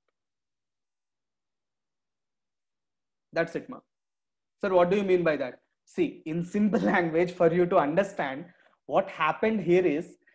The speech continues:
my lowest level of activity is three hundred, highest level of activity is four twenty. That means how many additional units did I produce in this particular span? From three hundred to four twenty, we produced hundred and twenty units, correct?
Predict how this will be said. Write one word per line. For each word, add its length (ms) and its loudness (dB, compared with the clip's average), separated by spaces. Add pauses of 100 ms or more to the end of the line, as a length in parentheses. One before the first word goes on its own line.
(140)
my 180 2
lowest 520 4
level 320 4
of 120 0
activity 440 -2
is 180 -4
three 140 4
hundred, 380 2
highest 420 0
level 200 6
of 100 6
activity 400 0
is 100 -2
four 220 2
twenty. 480 -4 (340)
That 180 0
means 200 0
how 200 4
many 400 2
additional 440 0
units 420 -2
did 160 2
I 80 6
produce 460 0
in 100 -6
this 140 -4
particular 400 -2
span? 480 -4 (380)
From 260 0
three 140 0
hundred 380 0
to 60 -2
four 220 -4
twenty, 400 -4
we 100 -4
produced 540 -2
hundred 400 -4
and 180 -2
twenty 320 -4
units, 560 -2
correct? 320 0